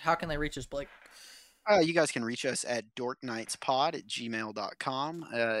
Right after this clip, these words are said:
Speaker 2: if you have any kind of comments or concerns or questions about the show, or really just, just questions of things you'd like us to, like us, I'm talking all over the place grammatically today, you'd like us to talk about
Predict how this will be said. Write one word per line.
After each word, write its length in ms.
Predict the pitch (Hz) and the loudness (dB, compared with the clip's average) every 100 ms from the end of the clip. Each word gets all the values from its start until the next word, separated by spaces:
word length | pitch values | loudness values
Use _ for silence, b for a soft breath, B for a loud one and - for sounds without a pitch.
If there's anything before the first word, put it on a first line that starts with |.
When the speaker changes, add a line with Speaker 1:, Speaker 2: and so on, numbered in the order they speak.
| 101 | -2
Speaker 2:
if 160 | 107 110 | -8 -6
you 220 | 110 110 | -4 -2
have 220 | 113 113 - | 0 0 -2
any 180 | 123 117 | -4 -2
kind 140 | 131 | -2
of 80 | 123 | 0
comments 580 | - 180 185 190 - - | 2 2 2 -2 -4 -4
or 180 | 120 | -6
concerns 600 | 113 120 - 131 131 135 107 | -6 -6 -2 0 0 -4 -8
or 40 | |
questions 580 | - 151 143 - 135 131 | -2 2 2 0 -2 -2
about 240 | - 113 - | 4 2 4
the 60 | |
show, 480 | - 156 160 170 180 _ _ _ | 0 4 6 4 0 _ _ _
or 260 | - 131 127 | 6 8 8
really 240 | 127 202 220 | 6 0 0
just, 280 | 185 - 196 | -2 -4 -6
just 200 | 180 - | -8 -2
questions 540 | 233 - 214 196 165 | -2 -2 -4 -4 -2
of 260 | 151 143 135 | 0 0 0
things 300 | - 143 139 | -4 -4 -4
you'd 80 | 127 | -4
like 200 | 123 135 | -4 -4
us 380 | 120 - - - - | -6 -8 -10 -14 -10
to, 180 | 127 110 | -6 -6
like 200 | 101 98 - | -8 -12 -10
us, 220 | 107 - - | -10 -10 -8
I'm 320 | 113 107 95 - | -6 -6 -8 -2
talking 240 | 120 123 | 0 0
all 80 | 120 | -2
over 100 | 120 | -2
the 60 | 107 | -2
place 180 | 113 | -2
grammatically 460 | - 110 113 - 117 | 0 -2 -2 -2 -2
today, 240 | 113 113 | 4 6
you'd 240 | 113 117 123 | 6 4 6
like 160 | 131 | 6
us 80 | 131 | 4
to 100 | - | 0
talk 260 | - 139 135 | 6 6 6
about 400 | 139 135 131 | 4 6 6